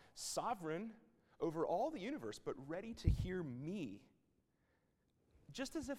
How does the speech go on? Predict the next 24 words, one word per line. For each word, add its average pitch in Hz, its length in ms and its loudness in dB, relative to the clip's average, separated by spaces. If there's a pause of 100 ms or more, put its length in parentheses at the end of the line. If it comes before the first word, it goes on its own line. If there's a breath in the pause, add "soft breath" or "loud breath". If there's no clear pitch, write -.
I 202 140 -2
was 196 160 -2
a 156 80 -2
firstborn 190 680 -6
son. 170 400 -6 (1500 soft breath)
So 175 180 2
here's 269 380 -4
what 156 120 0
I 123 80 0
desire. 98 640 -4
Here's 220 240 8
what 170 140 -2
I 147 80 -2
need. 117 380 -6
Would 143 140 -10
you 127 100 -8
help? 190 440 -4 (1500)
Would 113 120 -10
you - 120 -4
answer 170 400 -2
me 175 180 -2
according 160 420 -4
to - 140 -10
your 151 360 -4